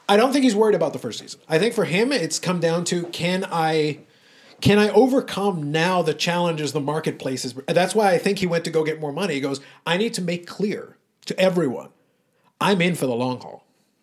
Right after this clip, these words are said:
I'm not going anywhere. We're going, we're gonna play this season out no matter what happens." And he's made, and two hundred seventy-two million dollars is kind of an exclamation point on,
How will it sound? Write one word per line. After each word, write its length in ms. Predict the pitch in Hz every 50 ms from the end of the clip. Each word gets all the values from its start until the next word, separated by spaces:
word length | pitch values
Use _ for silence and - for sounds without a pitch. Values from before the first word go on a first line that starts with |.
| _ _
I'm 120 | 143 156
not 160 | 180 202 196 175
going 200 | 165 170 156 147
anywhere. 360 | 143 131 110 92 - - - _
We're 140 | - 147 160
going, 240 | 156 185 - - 151
we're 160 | 156 170 175
gonna 100 | 170 165
play 240 | - - - 160 156
this 140 | 151 143 -
season 240 | - 165 143 139 139
out 240 | 135 160 202 196 127
no 80 | 113
matter 240 | 113 117 110 113 135
what 180 | 151 143 131 131
happens." 420 | 143 113 101 - - - - - _ _ _ _ _ _ _ _ _ _ _ _ _ _ _ _ _ -
And 120 | 156 156
he's 120 | 151 139 143
made, 200 | 170 170 175 170
and 300 | 156 147 147 139 139 -
two 100 | - 185
hundred 220 | 196 214 220 208
seventy-two 380 | - - 214 220 208 202 220 214
million 260 | 196 196 196 196 190
dollars 280 | 175 175 233 220 180 151
is 120 | - 135
kind 140 | - 165 156
of 80 | 147 139
an 60 | 139
exclamation 500 | 147 147 - 147 131 131 135 131 180 135
point 200 | 104 98 110 -
on, 80 | 110